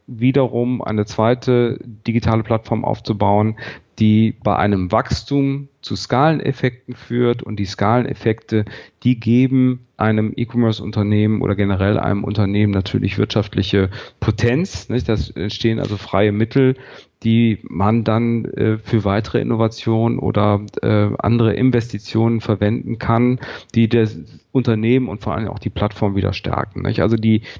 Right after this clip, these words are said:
die digitale Innovation und Skaleneffekte, die greifen in meinem Modell also ganz eng ineinander. Wichtig ist natürlich auch, dass dann zur Erzielung von Za-, Skaleneffekten die Plattform auch wächst, nicht? Und da kommt dann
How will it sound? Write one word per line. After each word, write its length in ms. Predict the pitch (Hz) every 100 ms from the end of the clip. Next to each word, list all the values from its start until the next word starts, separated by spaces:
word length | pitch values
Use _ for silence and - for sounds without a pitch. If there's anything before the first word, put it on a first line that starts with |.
| -
die 220 | 98 113
digitale 560 | - 127 131 123 113
Innovation 840 | 101 117 101 98 - 127 160 185 208 - - - _
und 400 | - 127 120 - _ -
Skaleneffekte, 1040 | - 135 147 123 131 135 131 _ 143 131 127 - _ _
die 400 | 110 113 117 117 -
greifen 440 | - 107 131 113
in 100 | 107
meinem 300 | 107 104 113
Modell 320 | 110 107 113
also 160 | 101 107
ganz 260 | 104 123
eng 420 | - 107 107 110 113
ineinander. 800 | 110 104 98 104 123 127 135 143 - - -
Wichtig 240 | 127 127
ist 100 | 127
natürlich 400 | 120 117 123 120
auch, 200 | - 110
dass 280 | - 107 -
dann 300 | 113 107 110 - - - _ _ _ _
zur 260 | - 131 110
Erzielung 460 | 101 - 170 185
von 300 | 131 104 107 - - -
Za-, 300 | 117 113 117
Skaleneffekten 880 | - 120 117 - 107 110 107 -
die 60 | 113
Plattform 500 | - 104 - 120 117
auch 160 | 98 113
wächst, 360 | 101 95 -
nicht? 120 | 101
Und 80 | 113
da 80 | 101
kommt 280 | 95 123 127
dann 220 | 110 110